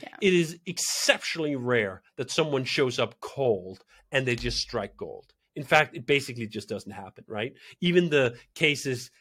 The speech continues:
Speaker 2: that appear like they happen, even the cases I present, as I just did with Basecamp and Ruby on Rails, as though they could be viewed from that angle, usually you just have to dig deeper and you'll find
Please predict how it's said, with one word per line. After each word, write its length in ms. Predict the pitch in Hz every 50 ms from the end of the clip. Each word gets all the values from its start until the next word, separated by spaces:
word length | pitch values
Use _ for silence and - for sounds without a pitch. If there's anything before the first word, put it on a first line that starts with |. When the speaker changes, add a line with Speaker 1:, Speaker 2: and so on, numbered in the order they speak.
| _ -
Speaker 2:
that 80 | 131 127
appear 340 | 123 - - 165 160 156
like 160 | 147 131 120 123
they 80 | 113
happen, 220 | 113 120 110 127 170
even 220 | 254 285 320 285
the 40 | 269
cases 320 | 208 240 226 214 196 156
I 140 | 185 180 202
present, 500 | 196 - 175 156 - - 202 196 190 -
as 140 | 156 139 -
I 80 | 131
just 240 | 127 - 151 143 -
did 180 | 151 147 139 139
with 140 | 135 120 127
Basecamp 500 | 139 135 131 - - 131 123 113 110 - - - - - - -
and 300 | - 139 127 120 120 120 -
Ruby 200 | 127 123 123 113
on 80 | 110
Rails, 240 | 135 165 165 156 160
as 160 | 143 127 120
though 280 | 143 143 139 135 127 131 - - - -
they 100 | 160 156
could 220 | 160 156 127 -
be 100 | - 117
viewed 340 | 110 104 113 127 160 214 214
from 180 | - - 226 240
that 140 | 254 254 247
angle, 360 | 247 254 262 240 254 254 247 - - - -
usually 440 | 147 151 170 175 165 - 175 165 160
you 160 | 147 135 131
just 160 | 143 135 -
have 120 | 147 123 -
to 60 | 120
dig 300 | 113 - 123 117 120 117
deeper 260 | 120 120 120 123 117
and 120 | 110 110 104
you'll 140 | 104 98
find 460 | - - - 120 113 113 110 110 107